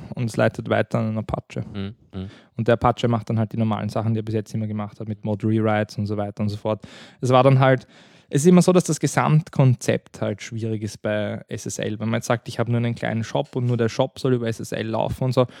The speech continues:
Speaker 1: da bei uns gibt's ja viel mehr. Es gibt Shortlinks über andere Domains, also glockers punkt A T und das muss über S S L dann funktionieren und dann
Speaker 2: Mhm.
Speaker 1: haben wir die Werbung und was, was, was, also wir haben auch überlegt, können wir das mischen? Machen wir nicht S S L only? Das war eigentlich nie der Plan, ja.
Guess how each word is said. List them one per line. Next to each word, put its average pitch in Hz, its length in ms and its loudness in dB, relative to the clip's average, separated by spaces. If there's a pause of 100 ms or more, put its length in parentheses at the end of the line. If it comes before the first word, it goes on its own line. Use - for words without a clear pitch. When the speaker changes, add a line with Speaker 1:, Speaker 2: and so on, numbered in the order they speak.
(180)
Speaker 1:
da 127 100 0
bei 127 120 4
uns 135 200 2
gibt's 135 180 -4
ja 131 80 2
viel 127 220 0
mehr. 107 260 2
Es 110 120 -2
gibt - 180 -6
Shortlinks 117 640 0
über 113 200 -2
andere 113 280 -2
Domains, 117 460 0
also 110 180 -4
glockers - 400 -6
punkt 123 320 -4
A - 20 0
T 120 400 4 (340)
und 113 280 2 (160)
das 120 240 4
muss 131 120 8
über 127 280 6
S 123 160 2
S 123 100 0
L 117 160 0
dann 127 160 2
funktionieren 127 800 4
und 117 120 2
dann 110 120 2
Speaker 2:
Mhm. 120 40 0
Speaker 1:
haben 117 140 4
wir 117 80 8
die 120 160 4
Werbung 127 540 6
und 117 260 4 (340)
was, 113 240 0
was, 117 380 0
was, - 480 -2
also 117 180 -4
wir 120 80 6
haben 120 120 6
auch 113 80 6
überlegt, 120 400 6
können 123 220 4
wir 117 60 4
das 113 160 2
mischen? 117 560 4
Machen 113 220 0
wir 117 60 4
nicht 117 140 0
S - 160 -2
S 120 120 -2
L 117 160 4
only? 131 460 6 (220)
Das 113 120 -2
war 120 80 6
eigentlich 123 220 4
nie 139 160 8
der 156 80 6
Plan, 113 460 4
ja. 120 200 2